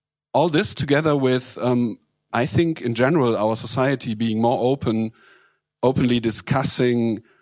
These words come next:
how we feel, how, how we can, like, manage our own energy levels, our own levels of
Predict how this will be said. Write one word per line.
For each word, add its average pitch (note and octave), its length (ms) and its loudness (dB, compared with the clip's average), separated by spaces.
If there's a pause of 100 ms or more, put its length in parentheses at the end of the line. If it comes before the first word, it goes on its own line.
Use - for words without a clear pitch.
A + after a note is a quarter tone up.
(240)
how A#2+ 140 0
we A#2 160 0
feel, C3 580 -2
how, A2 640 -2 (1200)
how A#2+ 220 2
we B2 240 0
can, C3 260 0
like, A2+ 180 0
manage A#2+ 380 0
our G#2+ 300 0
own B2 560 0 (540)
energy B2+ 380 0
levels, A2+ 840 2
our G#2+ 300 -2
own A2+ 760 0 (100)
levels A2+ 540 0
of G#2 260 -6